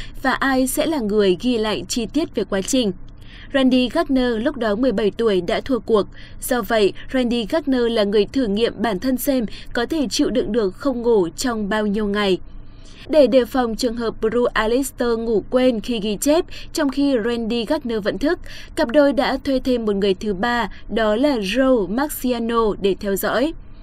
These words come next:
Nghiên cứu của cặp đôi này đã thu hút được sự chú ý của nhà nghiên cứu giấc ngủ Stanford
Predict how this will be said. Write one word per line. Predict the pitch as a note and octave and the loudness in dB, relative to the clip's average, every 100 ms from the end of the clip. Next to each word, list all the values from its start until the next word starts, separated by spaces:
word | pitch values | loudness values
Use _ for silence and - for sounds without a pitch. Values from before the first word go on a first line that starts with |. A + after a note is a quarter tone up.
| - - - | -18 -16 -4
Nghiên | D4+ D#4 | 0 2
cứu | C4+ B3 | 4 4
của | D#4 | 2
cặp | C#4 A3 | 0 0
đôi | G#3+ A#3+ | 2 2
này | A3+ G#3+ G3+ | 0 0 0
đã | G3+ G3+ | 0 -2
thu | C4 C4+ | -2 -2
hút | F4 | 0
được | B3 G#3 | 0 0
sự | C4 G3+ | -2 -4
chú | - A3+ | -4 -4
ý | G#3 G#3 G#3 | -2 0 -2
của | - C#4 | 0 0
nhà | F#3+ G3+ | 0 0
nghiên | F#3+ F#3+ G#3 | 0 -2 -2
cứu | - G3 | 0 2
giấc | F#3+ D#4 C4+ | 2 0 2
ngủ | A#3+ | 2
Stanford | F#3 - G#3+ G3+ - C#4 | 2 0 -4 -4 0 0